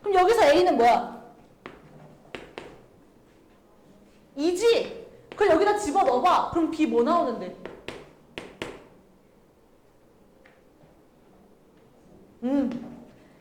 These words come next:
이번에 이거 계산하면 B가 이지? 그럼 A가 뭐 나오는데? 구 나왔겠지.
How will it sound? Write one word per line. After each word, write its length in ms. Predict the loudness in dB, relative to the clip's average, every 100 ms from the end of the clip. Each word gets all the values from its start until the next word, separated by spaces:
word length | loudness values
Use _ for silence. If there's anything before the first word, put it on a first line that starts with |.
| -6
이번에 340 | 2 4 4
이거 140 | 2 0
계산하면 640 | -2 0 0 0 -4 -6
B가 280 | -2 4 4
이지? 600 | 4 2 2 2 0 -10
그럼 140 | -4 0
A가 240 | 2 4
뭐 140 | 4
나오는데? 680 | 4 4 2 -2 -6 -10 -12 -14 -16 -20 -20
구 140 | -10 -2
나왔겠지. 680 | 0 0 -2 -8 -14 -16